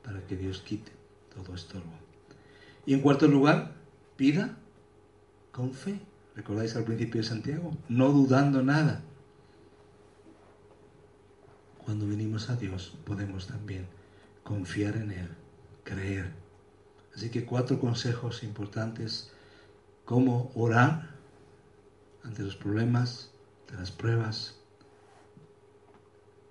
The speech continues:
pidiendo con la motivación correcta, limpiando nuestra vida y pidiendo con confianza, con fe.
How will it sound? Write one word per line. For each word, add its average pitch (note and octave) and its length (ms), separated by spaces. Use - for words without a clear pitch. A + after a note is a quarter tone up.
pidiendo A#2+ 540
con F#2+ 120
la F#2 60
motivación F#2+ 560
correcta, G#2+ 600
limpiando G#2 480
nuestra B2+ 340
vida G#2+ 340
y A#2+ 80
pidiendo F#2+ 680
con G2+ 160
confianza, F#2+ 760
con F2+ 240
fe. E2 320